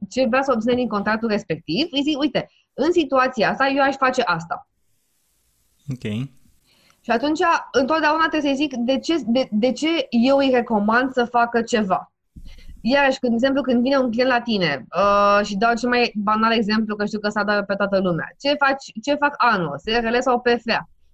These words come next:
Speaker 1: Trebuie să ajung să-i aduc argumente de ce face S R L sau P F A și care ar fi concluzia. Și dacă eu aș alege ceva, de ce aș alege eu acel ceva?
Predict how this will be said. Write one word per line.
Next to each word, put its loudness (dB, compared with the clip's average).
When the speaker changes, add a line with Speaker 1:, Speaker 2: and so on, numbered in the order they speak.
Speaker 1:
Trebuie 0
să 4
ajung 2
să-i 0
aduc -2
argumente 0
de -2
ce 0
face 0
S -12
R 2
L 2
sau 0
P -6
F -2
A -2
și -4
care 0
ar 0
fi -2
concluzia. 0
Și -4
dacă 0
eu 0
aș 2
alege -2
ceva, 0
de -2
ce 0
aș 0
alege 0
eu 0
acel -2
ceva? -2